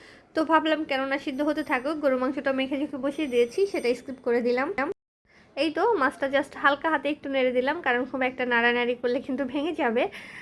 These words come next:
আর এই মাছটা মানে ভেঙে গেলে একদমই কিন্তু ভালো লাগে না আমার কাছে, আমার প্রতিটা মাছ আস্ত থাকলেই ভালো লাগে,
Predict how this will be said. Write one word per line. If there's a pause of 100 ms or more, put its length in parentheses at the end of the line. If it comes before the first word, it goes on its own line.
(160)
আর
এই
মাছটা (120)
মানে
ভেঙে
গেলে
একদমই
কিন্তু
ভালো
লাগে
না
আমার
কাছে, (300)
আমার
প্রতিটা
মাছ
আস্ত
থাকলেই
ভালো
লাগে,